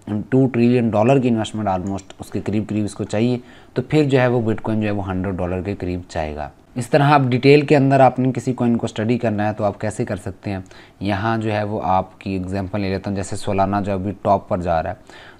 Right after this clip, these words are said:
तो आप Solana की मैं एग्जांपल ले लेता हूँ। इसको आप क्लिक करोगे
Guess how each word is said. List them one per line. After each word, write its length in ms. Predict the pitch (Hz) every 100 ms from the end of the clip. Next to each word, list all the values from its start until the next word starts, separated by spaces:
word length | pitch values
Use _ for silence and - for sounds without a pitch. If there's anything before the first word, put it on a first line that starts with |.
| -
तो 60 |
आप 360 | - 120 120 -
Solana 500 | - - 110 107 113
की 60 | 113
मैं 160 | 110
एग्जांपल 320 | 98 101 95
ले 80 | 107
लेता 220 | 98 98
हूँ। 60 | 110
इसको 180 | - 120
आप 140 | 110
क्लिक 220 | 127 135
करोगे 300 | 135 131 131